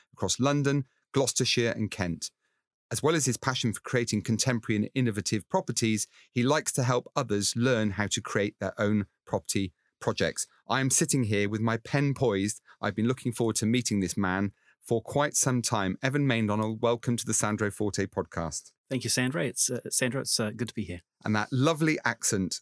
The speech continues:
Speaker 1: originates from New Zealand. So tell us, what on earth attracted you to the U K, uh, when you come from New Zealand?
Speaker 2: I think when I left New Zealand, um,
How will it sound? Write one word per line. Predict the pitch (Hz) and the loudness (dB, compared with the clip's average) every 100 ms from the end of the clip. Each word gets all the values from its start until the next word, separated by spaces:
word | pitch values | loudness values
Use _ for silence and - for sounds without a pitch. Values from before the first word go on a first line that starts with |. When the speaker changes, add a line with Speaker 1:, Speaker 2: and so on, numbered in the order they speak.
| - | -4
Speaker 1:
originates | 117 135 123 123 - | -2 2 2 0 -2
from | 127 | 0
New | 117 113 | 2 2
Zealand. | 101 104 95 92 | 2 0 0 2
So | - 113 | 2 0
tell | - 175 120 | 0 2 2
us, | - - - - - - _ | 0 -4 -6 -20 -20 -20 _
what | 110 147 180 | 0 2 4
on | 180 165 - | 4 2 2
earth | 143 110 113 - | 2 4 0 -2
attracted | - - 160 - - 120 | -4 0 0 0 -2 0
you | 107 95 95 | 0 0 0
to | - 107 | -2 -2
the | 110 | 0
U | 107 117 | 0 0
K, | 110 120 95 82 98 - _ _ _ - | 0 -2 0 -2 -4 -8 _ _ _ -4
uh, | 107 113 | -2 0
when | 110 110 | 0 2
you | 110 113 | 2 0
come | - 107 | 0 -2
from | 95 101 98 - | 0 0 0 0
New | 107 | -2
Zealand? | 90 85 71 67 - _ _ _ _ _ _ _ _ | 0 -2 -2 -6 -12 _ _ _ _ _ _ _ _
Speaker 2:
I | 208 | -6
think | 269 277 | -4 -4
when | 170 147 165 202 | -4 -4 0 0
I | 226 | 0
left | 190 175 - | 0 0 0
New | 151 | -2
Zealand, | 127 139 117 104 101 - - - | 0 0 0 -2 -4 -8 -12 -6
um, | 120 117 117 110 | -2 -2 -2 -2